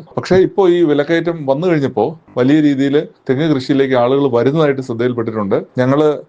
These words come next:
കേര കർഷകരുടെ ഒരു സംഗമം കണ്ണൂർ ജില്ലയിൽ സംഘടിപ്പിച്ചിരുന്നു. അവിടെയെല്ലാം കർഷകർ പറഞ്ഞത് ധാരാളം ആളുകൾ ഇപ്പോ കേര കൃഷിയിലേക്ക് വരുന്നു എന്നുള്ളത് തന്നെയാണ്. അതുപോലെ കേര ഫെഡിനെ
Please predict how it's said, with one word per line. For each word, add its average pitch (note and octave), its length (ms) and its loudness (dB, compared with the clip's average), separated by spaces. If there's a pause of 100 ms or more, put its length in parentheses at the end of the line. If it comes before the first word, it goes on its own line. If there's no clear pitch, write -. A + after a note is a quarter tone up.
(140)
കേര B2+ 160 2 (100)
കർഷകരുടെ C3+ 460 0
ഒരു B2 160 -2
സംഗമം B2 400 -2 (240)
കണ്ണൂർ B2+ 280 0
ജില്ലയിൽ B2+ 320 4
സംഘടിപ്പിച്ചിരുന്നു. A2+ 680 -6 (240)
അവിടെയെല്ലാം D#3 420 0
കർഷകർ D#3+ 280 -2 (100)
പറഞ്ഞത് D3 300 0 (300)
ധാരാളം D3 380 0
ആളുകൾ C#3+ 260 2 (300)
ഇപ്പോ C#3 120 0 (380)
കേര C3+ 240 2
കൃഷിയിലേക്ക് C3 520 0 (280)
വരുന്നു C3+ 300 0 (100)
എന്നുള്ളത് B2 380 -4
തന്നെയാണ്. G#2 340 -6 (200)
അതുപോലെ D3 260 2 (100)
കേര C3+ 300 2
ഫെഡിനെ D#3 280 -4